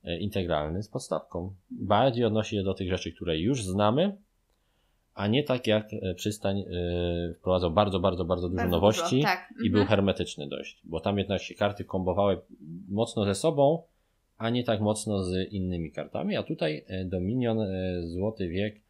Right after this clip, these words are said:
Speaker 1: e, sprawia, że te karty, które znamy z podstawki, czyli karty skarbów przede wszystkim, bardzo mocno będą nam, e, pomagać w zdobywaniu dodatkowych bonusów,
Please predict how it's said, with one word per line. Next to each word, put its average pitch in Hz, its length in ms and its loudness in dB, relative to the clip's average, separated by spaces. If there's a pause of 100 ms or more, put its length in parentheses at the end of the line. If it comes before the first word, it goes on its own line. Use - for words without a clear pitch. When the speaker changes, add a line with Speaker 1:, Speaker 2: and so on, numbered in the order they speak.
(420)
Speaker 1:
e, 87 220 -4
sprawia, 90 760 0
że 110 180 -2
te 95 140 -4
karty, 95 460 -2
które 78 340 -8
znamy 95 360 0
z - 80 -8
podstawki, 139 760 -4 (100)
czyli - 180 -14
karty 80 280 -6
skarbów 107 460 2
przede 76 240 -6
wszystkim, 180 480 -6 (420)
bardzo 123 420 2
mocno 104 380 0
będą 90 460 -2
nam, 82 320 -2 (840)
e, 80 680 0 (500)
pomagać 107 480 2
w 90 40 -4
zdobywaniu 87 380 0
dodatkowych 90 380 -2
bonusów, 85 540 -6